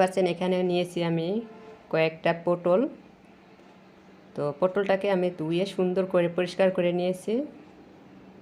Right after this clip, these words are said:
তো এখন হচ্ছে এই পটলটাকে আমি ছুলে নিব আর কি, খোসা ফেলে নিব প্রথমে। তো এভাবে করে আমি খোসাগুলো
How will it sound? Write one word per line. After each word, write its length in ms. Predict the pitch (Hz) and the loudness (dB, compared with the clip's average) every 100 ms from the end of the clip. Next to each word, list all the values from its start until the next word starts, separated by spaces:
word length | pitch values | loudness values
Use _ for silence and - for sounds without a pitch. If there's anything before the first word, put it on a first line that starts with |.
| - - - - - - - - | -20 -20 -20 -20 -20 -20 -16 -4
তো 100 | 165 | -4
এখন 140 | 170 175 | -2 -6
হচ্ছে 260 | 175 - 185 202 240 - - - - - - - - - - - 156 | -6 -2 0 0 -2 -12 -20 -20 -20 -20 -20 -20 -20 -20 -20 -6 -2
এই 60 | 160 | -2
পটলটাকে 640 | 170 165 180 175 170 185 214 269 - - - 165 | -4 -6 -4 -2 -2 0 0 -2 -12 -20 -12 -6
আমি 180 | 160 180 247 - - - - - - - - - - - - - | -4 -2 -4 -8 -20 -20 -20 -20 -20 -20 -20 -20 -20 -20 -20 -10
ছুলে 280 | - 170 170 | -2 2 2
নিব 140 | 170 160 208 285 165 | 2 2 0 0 -4
আর 60 | 156 | -4
কি, 80 | 180 - | -6 -2
খোসা 240 | 170 175 170 | -2 0 0
ফেলে 200 | 175 170 170 | 0 0 0
নিব 120 | 165 226 - | 0 -2 -2
প্রথমে। 380 | 175 170 175 208 440 - - - - - - - - - - - - - - - - - - - - - - - - - - - - - - - - - - - - - | -2 -2 -2 -2 -4 -10 -20 -20 -20 -20 -20 -20 -20 -20 -20 -20 -20 -20 -20 -20 -20 -20 -20 -20 -20 -20 -20 -20 -20 -20 -20 -20 -20 -20 -20 -20 -20 -20 -20 -20 -10 2
তো 60 | 196 190 | 4 4
এভাবে 240 | 202 214 220 | 2 2 2
করে 120 | 220 208 190 | 2 4 4
আমি 120 | 185 190 | 2 0
খোসাগুলো 480 | 180 185 180 180 | -2 -2 0 0